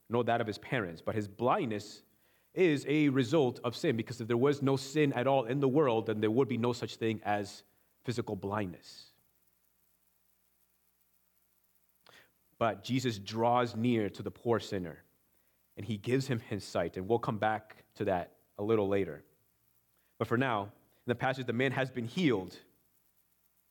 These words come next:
and then he's delivered up to the Pharisees for questioning. And then what we see in this next part is that common sense is actually greater than this, than expansive knowledge.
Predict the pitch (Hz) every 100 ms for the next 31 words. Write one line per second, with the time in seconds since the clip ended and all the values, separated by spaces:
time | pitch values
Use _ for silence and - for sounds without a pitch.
0 | _ _ _ _ _ _ _ _ _ _
1 | _ _ - - 120 127 135 120 - 123
2 | 139 151 139 139 131 117 - - 135 127
3 | 113 107 104 - 131 - 90 78 - _
4 | _ _ _ _ _ _ _ _ _ _
5 | _ _ _ 120 123 120 117 139 120 123
6 | 151 - 113 110 110 110 98 - _ _
7 | - 180 147 123 - 180 127 120 101 117
8 | 110 120 120 135 120 131 120 131 117 101
9 | 104 104 98 - 107 98 - - 117 117
10 | 98 92 95 82 76 -